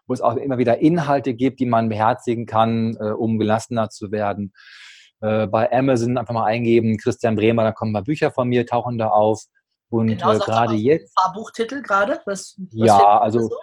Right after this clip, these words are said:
Speaker 1: äh, gerade, gerade veröffentlicht, äh, ist, äh, Nie wieder ärgern.
Speaker 2: Ah.
Speaker 1: Als, äh, Hörbuch und auch als E-Book bei, bei Amazon.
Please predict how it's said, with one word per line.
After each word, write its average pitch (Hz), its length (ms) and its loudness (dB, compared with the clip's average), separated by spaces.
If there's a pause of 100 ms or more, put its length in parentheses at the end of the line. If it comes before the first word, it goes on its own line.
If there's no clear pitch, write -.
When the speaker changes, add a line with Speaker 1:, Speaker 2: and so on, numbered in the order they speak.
(140)
Speaker 1:
äh, 120 120 -4
gerade, 156 320 4
gerade 175 320 2
veröffentlicht, 180 960 2
äh, 143 280 2
ist, - 420 -2
äh, 131 120 2
Nie 143 200 0
wieder 120 200 6
ärgern. 120 500 4 (720)
Speaker 2:
Ah. 156 380 6
Speaker 1:
Als, 123 260 0 (220)
äh, 131 40 -6
Hörbuch 156 880 4
und 135 240 0
auch 117 240 4
als 104 280 0
E-Book 190 480 0
bei, 147 260 4
bei 139 180 0
Amazon. 151 560 -6